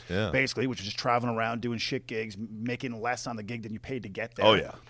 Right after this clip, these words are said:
Speaker 2: And I wanna know how much I can do that.
Speaker 1: Yeah.
Speaker 2: I wanna know how often I can actually be on stage in front of seven drunk people. Like, that's how you know the difference.
Speaker 1: Totally.
Speaker 2: Like, it's just completely, and the goal was, I don't know if this will make sense, but, like,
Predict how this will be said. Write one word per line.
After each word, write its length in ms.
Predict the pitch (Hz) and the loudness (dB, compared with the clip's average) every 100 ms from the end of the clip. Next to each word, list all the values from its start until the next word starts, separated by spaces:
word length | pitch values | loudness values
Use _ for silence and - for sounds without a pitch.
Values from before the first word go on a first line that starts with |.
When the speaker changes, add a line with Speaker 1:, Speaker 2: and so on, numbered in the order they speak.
| - - | -16 -2
Speaker 2:
And 240 | 151 143 143 | 2 2 4
I 100 | 143 | 6
wanna 180 | 208 220 | 8 6
know 80 | 180 | 2
how 140 | 139 131 | 0 -2
much 300 | 139 156 135 | 0 2 0
I 60 | |
can 160 | 117 113 | -2 -2
do 160 | 107 117 | -2 -2
that. 200 | 87 - - | -4 -10 -6
Speaker 1:
Yeah. 260 | 82 87 90 | 2 8 10
Speaker 2:
I 40 | |
wanna 140 | 92 - | 10 8
know 100 | 76 | 6
how 160 | 160 | 6
often 320 | 143 147 - 131 | 6 2 0 -2
I 80 | 135 | -2
can 140 | 131 135 | 0 -2
actually 260 | 135 135 | -2 -4
be 140 | 131 135 | -2 -2
on 120 | 131 | -2
stage 260 | 135 123 | -4 -4
in 80 | 113 | -4
front 240 | 110 127 120 | -6 -6 -4
of 80 | |
seven 300 | - 135 127 131 | -2 0 0 0
drunk 240 | 123 127 | 0 2
people. 380 | 127 123 123 - - - | 2 2 2 0 -6 -6
Like, 140 | 156 - | -4 2
that's 180 | 175 180 | 2 4
how 80 | 196 | 2
you 160 | 170 | 2
know 200 | 160 170 | 2 0
the 120 | 160 | -2
difference. 340 | 151 208 - - | -2 -4 -4 4
Speaker 1:
Totally. 340 | 87 95 85 | 6 8 6
Speaker 2:
Like, 160 | 78 - - - - | 2 -2 -16 -14 -6
it's 160 | 143 - | -4 -2
just 240 | 170 - | -4 -4
completely, 600 | 156 131 170 170 160 151 - - - - - 131 | -8 -2 0 2 2 0 -2 -14 -20 -20 -8 -2
and 140 | 131 | 0
the 40 | |
goal 420 | 123 151 196 233 175 | 2 6 8 8 6
was, 520 | 123 139 160 - - - - | 2 0 -2 -6 -14 -20 -14
I 60 | 107 | -6
don't 80 | 135 | -4
know 60 | |
if 60 | 127 | -4
this 120 | 135 | -4
will 60 | 131 | -4
make 100 | 123 | -4
sense, 160 | - 147 | -4 -8
but, 140 | 135 | -6
like, 180 | 123 110 | -4 -6